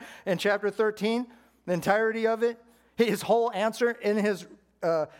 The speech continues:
response to the disciples' questions is so that they would know, so that you and I even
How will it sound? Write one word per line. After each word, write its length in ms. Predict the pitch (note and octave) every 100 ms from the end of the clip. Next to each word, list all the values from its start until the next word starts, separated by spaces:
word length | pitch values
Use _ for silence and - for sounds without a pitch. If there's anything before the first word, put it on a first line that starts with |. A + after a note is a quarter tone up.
| -
response 500 | F3+ - A3 A3 -
to 220 | G#3+ F#3+
the 100 | E3+
disciples' 480 | E3+ G#3+ A3 G#3+ F3+
questions 480 | - G3+ G3+ A3+ G#3+
is 180 | F#3+
so 240 | - A#3 G#3+
that 200 | G#3+ G3+
they 100 | A#3
would 220 | A3+ G#3+
know, 440 | F3 A3 G#3 F#3 G#3 -
so 140 | - G#3+
that 180 | F#3+
you 200 | E3+ A#3
and 100 | G3+
I 200 | F3+ C4+
even 320 | C#4 G3 E3+